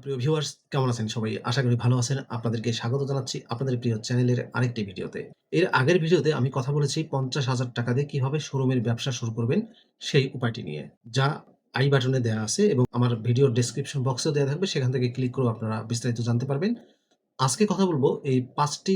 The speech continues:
যে বিজনেস আইডিয়া, সেই আইডিয়ার সেরা মালামালগুলো পাইকারি দাম কোথা থেকে কিনতে পারবেন সেই উপায়টি নিয়ে, অর্থাৎ পাঁচটি ব্যবসার সেরা পাইকারি বাজারের সন্ধান দেব আজকের এই ভিডিওতে। আশা করব ভিডিওটি কন্টিনিউ করবেন। তো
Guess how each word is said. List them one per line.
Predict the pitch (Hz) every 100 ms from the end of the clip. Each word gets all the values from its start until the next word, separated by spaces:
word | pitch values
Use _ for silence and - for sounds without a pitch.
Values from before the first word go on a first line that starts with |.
| 160
যে | 160 123
বিজনেস | 123 139 139 - 120
আইডিয়া, | 135 131 117 -
সেই | 139 -
আইডিয়ার | 127 139 151 160 - - _ -
সেরা | - 185 170 160
মালামালগুলো | 123 139 147 123 104 127 160 _ _
পাইকারি | 143 147 147 120
দাম | 104 92 -
কোথা | 151 165
থেকে | 175 156
কিনতে | 123 113 110 120
পারবেন | 120 139 233 233 _ _ -
সেই | - - 156 208 233 _ 156
উপায়টি | 147 123 117
নিয়ে, | 98 85 -
অর্থাৎ | 117 147 147 -
পাঁচটি | 135 120 170 143
ব্যবসার | 123 - 160
সেরা | 147 - 143 139
পাইকারি | 135 135 147 139 127
বাজারের | 123 135 139 -
সন্ধান | 151 151 165
দেব | 170 196 - -
আজকের | 139 - 120
এই | 104
ভিডিওতে। | 107 104 98 - - - - _ -
আশা | 127 175
করব | 170 190 151
ভিডিওটি | 131 131 127
কন্টিনিউ | 160 131 107
করবেন। | 107 95 - - _ _
তো | -